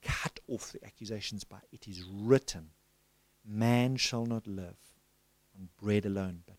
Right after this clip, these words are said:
by every word that proceeds from the mouth of God." Lord, I pray for everybody listening to this, that we would literally find life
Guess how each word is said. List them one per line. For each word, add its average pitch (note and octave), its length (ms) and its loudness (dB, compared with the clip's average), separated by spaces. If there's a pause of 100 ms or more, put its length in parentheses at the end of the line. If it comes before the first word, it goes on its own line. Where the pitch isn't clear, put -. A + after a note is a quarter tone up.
by - 120 -20 (280)
every G#2+ 320 -8
word F#2+ 360 -10
that - 200 -20
proceeds - 580 -6
from - 200 -16
the F#2+ 60 -14
mouth G2 280 -20
of - 120 -20
God." G#2+ 200 -20 (320)
Lord, C3+ 140 12
I A#2+ 60 8
pray B2+ 220 2
for - 140 -2
everybody C3+ 360 2
listening B2 380 0
to - 120 -8
this, G2+ 280 -8 (1000)
that A2+ 500 4 (300)
we C3+ 240 8
would B2 200 6
literally A#2+ 640 6
find G2+ 640 -4
life A#2+ 380 0